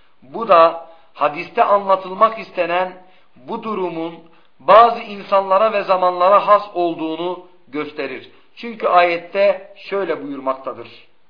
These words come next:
"Ve min ehlil medineti maradu alen nifak." Medine halkından bir takım münafıklar vardır ki münafıklıkta,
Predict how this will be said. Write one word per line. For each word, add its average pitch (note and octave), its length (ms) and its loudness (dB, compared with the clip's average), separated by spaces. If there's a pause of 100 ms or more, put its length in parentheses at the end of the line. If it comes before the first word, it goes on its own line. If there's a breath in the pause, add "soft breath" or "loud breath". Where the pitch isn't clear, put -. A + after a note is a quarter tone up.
(1300 soft breath)
"Ve E3 80 0
min F3+ 200 -8
ehlil G#3+ 420 0
medineti F3 880 -8 (320 soft breath)
maradu F3 540 2
alen F#3 580 2
nifak." E3 720 4 (1000)
Medine F3 640 -6
halkından F#3+ 880 0
bir A#3 300 -6
takım G3 280 -2
münafıklar F3+ 800 2
vardır F3 540 2
ki A3+ 380 -14 (160)
münafıklıkta, D#3+ 1200 0